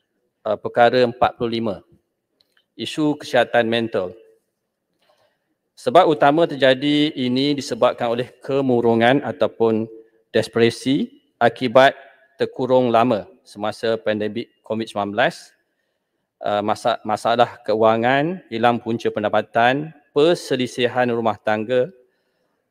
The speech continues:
eh, kesempitan hidup dan juga penyalahan guna dadah. Kurang lebih satu ribu tujuh ratus lapan kes kejadian, kejadian di sepanjang pandemik ini atau purata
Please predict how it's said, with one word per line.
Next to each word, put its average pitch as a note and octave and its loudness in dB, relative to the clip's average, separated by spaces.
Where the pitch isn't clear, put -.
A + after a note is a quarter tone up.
eh, G2 -2
kesempitan A#2+ 0
hidup A#2+ -4
dan A2+ 0
juga G#2+ -2
penyalahan G#2 -4
guna G2 -8
dadah. F#2+ -6
Kurang E3+ 6
lebih E3 2
satu A#2+ -4
ribu C#3+ -2
tujuh B2+ -2
ratus - -2
lapan A2+ 0
kes - -10
kejadian, A2+ 0
kejadian A2+ -2
di G#2+ -14
sepanjang A2 -4
pandemik G#2 -8
ini A#2+ -6
atau C#3+ 2
purata C3+ -2